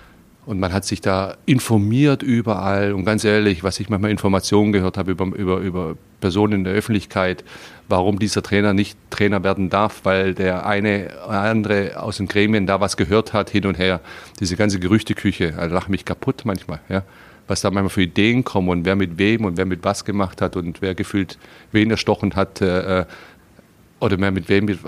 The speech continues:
was auch hat, zusammen hat oder sowas. Es ist so viele Gerüchte, gerade in dieser Fußballwelt, was ja auch eine Entertainment-Branche auch irgendwo auch ist, ein Teil, dass man sich manchmal selber in den Kopf fassen muss, sagen, „Ich bin nicht da wirklich drin. Kann das so sein? Ist es wirklich so? Wie im alten Rom so gefühlt?“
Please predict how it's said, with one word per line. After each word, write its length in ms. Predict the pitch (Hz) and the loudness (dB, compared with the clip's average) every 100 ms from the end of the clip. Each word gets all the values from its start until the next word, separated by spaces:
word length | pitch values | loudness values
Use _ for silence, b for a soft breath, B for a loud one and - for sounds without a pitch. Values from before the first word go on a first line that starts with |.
| 98 82 90 90 | -10 -10 -14 -10
was 300 | 101 98 110 | -6 -2 -2
auch 180 | - 117 | -2 -4
hat, 140 | 120 | -4
zusammen 400 | 107 95 98 87 | -2 -2 -2 -2
hat 160 | 123 120 | -2 -2
oder 160 | 101 | -2
sowas. 340 | 92 87 85 87 | -4 -4 -6 -8
Es 160 | - | -10
ist 140 | - - | -8 -2
so 120 | 117 | -2
viele 220 | 120 98 | 0 -2
Gerüchte, 460 | 90 104 107 92 82 | 0 -2 -2 -6 -2
gerade 200 | 87 95 | -2 -2
in 60 | |
dieser 220 | 87 85 | -4 -6
Fußballwelt, 580 | - 123 - 92 85 85 - | -4 -4 0 -2 -2 -10 -10
was 140 | - | -6
ja 100 | 92 | -4
auch 200 | 92 - | -6 -6
eine 240 | 98 85 - | -6 -6 -6
Entertainment-Branche 920 | 98 92 - 98 101 - 90 90 - | -6 -4 -4 -2 -2 -4 -6 -6 -6
auch 120 | 90 | -6
irgendwo 260 | 95 87 85 | -6 -4 -4
auch 120 | 87 | -2
ist, 220 | 95 - | -2 -2
ein 80 | 104 | -4
Teil, 280 | 92 85 80 B B B B B - | -2 -4 -4 B B B B B -14
dass 80 | 90 | -8
man 80 | 85 | -6
sich 120 | 90 | -2
manchmal 220 | 92 85 | 0 0
selber 200 | 95 95 | -2 -2
in 80 | 95 | -2
den 60 | |
Kopf 180 | - - | -2 -2
fassen 220 | 107 101 | -2 -2
muss, 100 | 90 | -4
sagen, 140 | - 87 | -4 -6
„Ich 100 | - | -4
bin 100 | 95 | -6
nicht 120 | 92 | -4
da 80 | 85 | -4
wirklich 180 | 95 - | -4 -4
drin. 240 | 117 143 - - B B B _ - | -4 -4 -8 -20 B B B _ -4
Kann 160 | 95 98 | 2 2
das 100 | 92 | 2
so 100 | 87 | -2
sein? 300 | 95 139 135 | -2 0 -2
Ist 160 | 104 | 0
es 100 | 98 | 0
wirklich 200 | 120 156 | 0 -2
so? 260 | - 147 165 - | -2 -6 -6 -4
Wie 60 | 98 | -4
im 100 | 101 | 0
alten 240 | 101 104 | 0 2
Rom 220 | 92 123 139 | 4 2 2
so 100 | 139 | -2
gefühlt?“ 420 | 139 160 196 | -2 -2 -6